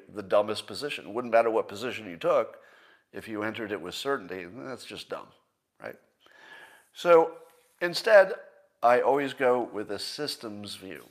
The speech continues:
And the systems view looks like this. If there's something you can test and then quickly abandon, if it doesn't work, it's worth testing. That's it. You've heard my whole opinion.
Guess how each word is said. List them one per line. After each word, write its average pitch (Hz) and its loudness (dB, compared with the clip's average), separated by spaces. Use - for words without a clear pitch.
And 98 -14
the 110 -10
systems 120 -8
view 110 -8
looks 98 -8
like 85 -6
this. - -12
If 101 -10
there's 117 -6
something 143 -4
you 131 -6
can 104 -10
test 131 0
and 92 -12
then 98 -6
quickly 110 -8
abandon, 117 -2
if - -14
it 90 -12
doesn't 95 -2
work, 113 -2
it's - -18
worth 170 -8
testing. 175 -6
That's 110 -6
it. - -6
You've 104 -12
heard 113 -8
my 104 -8
whole 101 -6
opinion. 85 -12